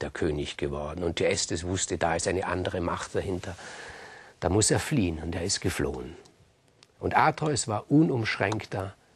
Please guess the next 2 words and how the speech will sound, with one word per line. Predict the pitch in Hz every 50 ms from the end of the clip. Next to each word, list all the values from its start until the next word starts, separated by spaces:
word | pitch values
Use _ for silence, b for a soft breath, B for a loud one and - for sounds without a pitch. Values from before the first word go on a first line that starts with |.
| _ _
Herrscher. | - - 82 78 78 73 - - 82 71 - - - _ _ _ _ _ _ _ _ _ _ _ _ _ B B B B B B B B B B B B B B B B B B B B B B B B B B B B B B B
Aber | - - 107 107 107 123 139 156 180 170